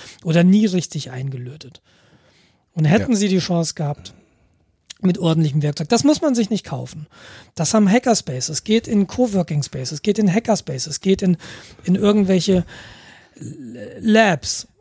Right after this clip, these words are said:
Speaker 1: ne?
Speaker 2: Ja, Freunde,
Speaker 1: Maker-Fairs,
Speaker 2: Bekannte, Familien.
Speaker 1: Maker-Fairs, genau. Aber nutzt ordentliches Werkzeug, wenn ihr Dinge ausprobieren wollt. Und das gilt auch fürs Fahrradfahren. Wenn ihr Rennradfahren ausprobieren wollt,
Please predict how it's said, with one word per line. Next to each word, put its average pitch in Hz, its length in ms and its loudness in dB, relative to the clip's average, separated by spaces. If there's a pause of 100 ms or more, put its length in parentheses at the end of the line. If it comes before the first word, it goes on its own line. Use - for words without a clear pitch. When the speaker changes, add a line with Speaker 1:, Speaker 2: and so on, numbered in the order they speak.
(340)
Speaker 1:
ne? 196 340 0 (1300)
Speaker 2:
Ja, 156 160 2
Freunde, 196 220 4
Speaker 1:
Maker-Fairs, 165 360 4
Speaker 2:
Bekannte, 151 360 4
Familien. 147 580 2
Speaker 1:
Maker-Fairs, 104 340 -2
genau. 180 380 -2 (1120)
Aber 196 260 0
nutzt 240 360 2
ordentliches 196 580 0
Werkzeug, 175 400 -2
wenn 156 100 0
ihr 151 80 2
Dinge 151 260 0
ausprobieren 135 540 -8
wollt. 127 180 -10
Und 175 120 -2
das - 160 -2
gilt 202 160 2
auch 180 120 0
fürs - 220 -2
Fahrradfahren. 165 600 -2
Wenn 175 100 0
ihr 190 160 4
Rennradfahren 202 500 2
ausprobieren 160 600 -4
wollt, 151 220 -4